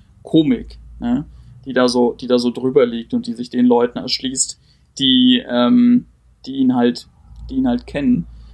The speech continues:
Wobei man dazu sagen muss, es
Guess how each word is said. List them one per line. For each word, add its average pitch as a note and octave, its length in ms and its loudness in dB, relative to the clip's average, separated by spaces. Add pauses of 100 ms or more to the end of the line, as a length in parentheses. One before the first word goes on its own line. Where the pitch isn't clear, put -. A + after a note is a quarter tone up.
(100)
Wobei C#3 220 2
man D#3 120 2
dazu C#3 360 -4
sagen A#2+ 360 0
muss, A#2+ 540 -4 (1700)
es - 340 -2